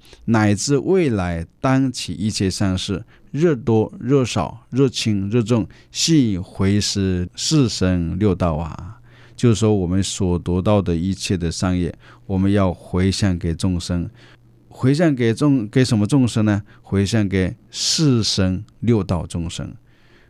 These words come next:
四生是什么呢？就是胎生、卵生、化生、湿生。从这四种生里面生出来的众生。六道是指什么呢？就是指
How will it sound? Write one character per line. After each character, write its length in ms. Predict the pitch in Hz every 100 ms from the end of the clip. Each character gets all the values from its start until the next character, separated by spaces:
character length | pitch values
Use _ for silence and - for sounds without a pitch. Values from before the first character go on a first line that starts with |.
| -
四 240 | - - 156
生 220 | - 117
是 120 | 127
什 140 | 104 92
么 100 | 90
呢？ 200 | 87 - _ _
就 200 | - 113
是 180 | 107 101 -
胎 300 | - 107 104
生、 380 | - 101 98 95
卵 320 | 98 90 85
生、 300 | - 101 98
化 280 | 95 123 104
生、 280 | 92 92 92
湿 320 | - - 95
生。 320 | - 92 85 - _ _ _ _ -
从 220 | - 123
这 160 | 135 165
四 240 | - 196
种 160 | 160 120
生 240 | 101 113
里 60 | 104
面 120 | 92
生 220 | 92 95
出 160 | 95 101
来 100 | 87
的 140 | 82
众 240 | 82 87 85
生。 220 | - 82 - - - -
六 180 | 160 190
道 160 | 160
是 160 | 143 147
指 180 | 131 104
什 140 | 101
么 100 | 92
呢？ 280 | 90 90 95 -
就 180 | - 117
是 140 | 104 101
指 260 | 98 95